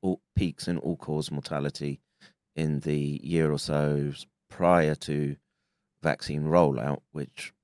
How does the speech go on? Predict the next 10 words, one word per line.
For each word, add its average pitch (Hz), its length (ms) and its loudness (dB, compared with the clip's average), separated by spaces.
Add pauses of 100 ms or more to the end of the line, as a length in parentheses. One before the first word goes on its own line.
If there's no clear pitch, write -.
(360)
really 85 580 2 (300)
got - 220 0
going 73 380 0
in 73 220 -2
the 69 400 -2 (680)
spring 82 640 0
of, 71 420 -2 (160)
um, 71 360 -4 (180)
tw-, - 120 -20 (520)
twenty-one. 76 1160 -4